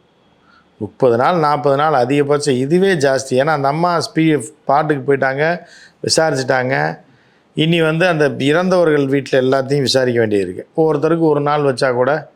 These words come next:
அதை டாக்குமெண்ட் ஆக்கணும். டாக்குமெண்ட் ஆகி ஒருத்தர் விசாரணை பண்றதுன்னா அதை வந்து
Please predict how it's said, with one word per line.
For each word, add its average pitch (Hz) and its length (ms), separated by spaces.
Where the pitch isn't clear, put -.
அதை 147 240
டாக்குமெண்ட் 151 720
ஆக்கணும். 95 340
டாக்குமெண்ட் 139 420
ஆகி 127 160
ஒருத்தர் 127 220
விசாரணை 131 420
பண்றதுன்னா 143 360
அதை 131 160
வந்து 139 240